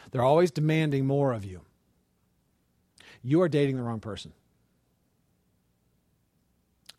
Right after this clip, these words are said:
Break up. And I'm telling you, not just from a biblical perspective, they're trying to lead you into sin, but from a good advice, wisdom perspective. 'Cause here's the thing.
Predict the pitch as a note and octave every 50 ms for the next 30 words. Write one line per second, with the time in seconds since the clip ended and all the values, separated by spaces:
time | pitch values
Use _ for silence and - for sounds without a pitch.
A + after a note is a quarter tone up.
0 | _ _ _ _ _ - F#2 B2+ A#2 G2+ G2 - F2 D2 - _ _ _ _ _
1 | _ _ _ _ _ _ _ _ _ _ _ _ _ _ _ _ _ _ _ _
2 | _ _ _ _ _ _ _ _ _ _ _ _ _ _ _ _ _ _ _ _
3 | _ _ _ _ _ _ _ _ _ _ _ _ _ _ C3+ C3+ C3+ C3+ B2+ -
4 | D3+ D#3 D#3 D3 C#3 C3 C#3 D3 C#3+ C#3+ C#3+ B2+ - - - C3+ B2+ B2 A#2 A#2+
5 | A#2+ F#2+ B2 A#2 B2+ C3+ D3 D#3 - D3+ C#3+ D3 - - D3 C#3+ C3+ - D#3 D3
6 | C#3 A#2+ B2 A#2+ A2 - C#3 C3 A#2+ A#2+ B2 C3 C3 B2 C3 B2+ A2+ G#2+ - -
7 | D3 C#3 C3+ C3+ C3+ B2 G#2+ A#2+ A#2 - _ _ - C3 B2 A#2 A#2+ - B2 A2+
8 | C#3+ D3 D#3 C#3+ A#2+ C3+ B2+ A#2+ - - C3+ B2 - A#2+ G#2 G#2 F#2+ - - F2+
9 | F2 - - E2 - _ - - - - - _ - D3 C3+ - G#3 A3 - D3+
10 | - - C#3 A#2 G2+